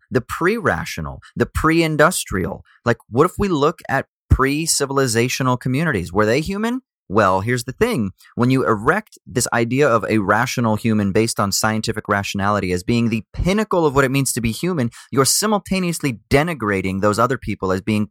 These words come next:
pre-human in a way. Yeah, they were on the way to being human, but they were just dumb and they worshipped gods 'cause they just didn't know any better.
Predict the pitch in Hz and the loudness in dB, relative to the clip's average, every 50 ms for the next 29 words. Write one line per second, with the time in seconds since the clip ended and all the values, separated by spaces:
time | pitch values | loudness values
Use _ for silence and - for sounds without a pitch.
0 | - - - - 190 214 214 185 143 107 98 82 _ _ - - 123 113 87 76 | 0 0 0 2 2 -2 -2 -2 -4 -8 -10 -14 _ _ -6 -2 0 0 0 -2
1 | 76 58 53 62 - - 101 95 90 90 87 64 57 - - - - - 330 311 | -6 -10 -12 -10 -4 -2 0 2 2 2 0 -2 -4 -10 -14 -14 -6 0 2 2
2 | 311 302 302 294 277 262 226 208 196 180 160 147 131 120 123 135 139 147 151 151 | 2 2 2 2 4 4 6 4 4 2 0 0 0 2 4 6 6 8 6 6
3 | 143 127 117 107 - - 85 90 95 92 87 87 87 90 87 87 87 92 101 _ | 4 2 0 -2 -4 -6 -6 -4 -4 -4 -4 -6 -6 -6 -4 -4 -4 -6 -6 _
4 | - - - 175 - - 233 247 226 214 185 180 147 117 101 85 127 120 117 117 | -12 -8 -8 -6 -2 0 0 2 2 2 2 0 -2 -2 0 4 6 8 8 8
5 | 117 117 117 107 113 117 120 127 123 120 120 113 - - 110 - - - - 95 | 8 6 4 2 2 2 2 2 2 2 2 0 0 -6 -12 -12 -4 2 4 4
6 | 92 85 85 85 85 85 82 - - _ - _ - - 123 120 139 135 131 127 | 4 4 2 0 0 -2 -4 -8 -12 _ -14 _ -8 -4 -2 0 0 -2 -2 -2
7 | 147 135 127 113 110 107 107 107 101 92 87 80 80 78 73 - 55 52 - | -2 0 0 0 2 2 2 2 0 -2 -4 -6 -6 -8 -8 -8 -10 -12 -14